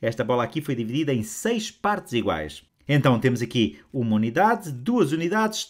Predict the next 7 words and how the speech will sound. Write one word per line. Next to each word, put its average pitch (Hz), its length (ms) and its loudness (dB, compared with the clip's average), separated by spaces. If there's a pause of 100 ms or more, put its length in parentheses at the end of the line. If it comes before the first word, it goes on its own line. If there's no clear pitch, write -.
três 247 280 2
unidades. 107 480 0 (260)
Cada 123 260 4
uma 190 280 4
destas 107 340 0
unidades 165 520 2 (200)
contém 151 520 0